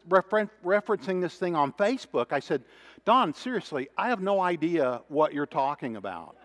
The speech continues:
So she pulls up her phone. She shows me this clip of this guy on stage going absolutely bonkers and ape.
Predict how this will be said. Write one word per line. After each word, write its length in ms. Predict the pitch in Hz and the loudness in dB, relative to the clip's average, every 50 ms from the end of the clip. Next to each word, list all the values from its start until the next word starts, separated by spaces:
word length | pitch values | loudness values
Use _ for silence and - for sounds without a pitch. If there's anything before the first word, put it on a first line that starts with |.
| _ _ _ _ - - - - - - - - - | _ _ _ _ -20 -20 -20 -20 -20 -20 -20 -20 -18
So 260 | - - 214 202 190 | 0 4 6 6 6
she 280 | - - - 240 269 247 | 4 0 -2 0 0 0
pulls 320 | - 214 220 208 170 202 | 4 4 4 6 6 6
up 140 | 220 214 - | 4 4 4
her 100 | 262 214 | 0 0
phone. 340 | - 196 170 165 175 196 196 | 2 2 4 4 2 0 -2
She 160 | - - 190 | -4 -8 -8
shows 360 | - - 220 226 226 - - | -4 0 2 2 2 0 -2
me 100 | 208 202 | -4 0
this 220 | 185 190 165 - | 0 0 0 0
clip 280 | - - 233 262 277 - | -2 0 0 2 2 2
of 120 | 190 156 | 0 0
this 180 | 151 165 - - | 0 -4 -4 -4
guy 380 | 131 160 165 190 240 285 262 202 | 0 0 0 0 0 -2 -2 0
on 120 | 156 147 | 0 -2
stage 380 | - - - 208 202 190 - - | -2 -2 0 0 0 0 -2 -4
going 220 | 175 170 165 160 | -2 0 0 0
absolutely 580 | 170 196 220 202 - 208 196 190 175 170 156 135 | 0 -2 -2 -6 -4 -2 0 0 0 0 -4 -2
bonkers 600 | 120 147 143 156 180 220 208 - 147 127 - 151 | 0 0 0 2 0 -2 -4 -4 -6 -6 -4 -6
and 120 | 131 143 143 | -10 -10 -6
ape. 380 | 156 170 185 165 120 107 - | -2 0 0 0 0 -2 -4